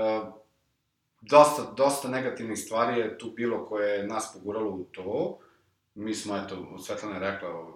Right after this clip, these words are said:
već način na koji smo, ovaj, ušli u tu priču. E, trening je bio takav kakav je, gledaj, radi,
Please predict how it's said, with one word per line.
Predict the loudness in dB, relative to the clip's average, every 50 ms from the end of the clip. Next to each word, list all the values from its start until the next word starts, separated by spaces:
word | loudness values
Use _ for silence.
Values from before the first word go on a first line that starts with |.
| -18 -16 -12
već | -10 -10 -8 -8 -10 -10 -8
način | -6 -6 -6 -6 -6 -8 -10
na | -8
koji | -6 -6 -6 -6
smo, | -6 -8 -8 -8 -8
ovaj, | -8 -8 -8 -8 -8 -8 -8
ušli | -8 -8 -8 -8 -10
u | -10
tu | -12 -14 -14
priču. | -14 -12 -10 -8 -8 -6 -4 -2 -2 -2 -2 -4 -10 -18 -20 -20 _ _ _ _ _ -4
E, | 0 2 2 4 2 2 0 -2
trening | 0 2 4 4 4 2 2 0 0
je | -2 -4
bio | -2 0 2 4 6 6 6 4 0 -6 -6 0
takav | 4 4 6 6 4 2 -2
kakav | -2 2 2 2 2 2 0 -2 -2 -2
je, | -2 0
gledaj, | 2 2 2 2 2 0 -2
radi, | 0 0 -2 -2 -2 -4 -4 -2 -2 -2 -2 -2 -4 -6 -8 -10 -14 -16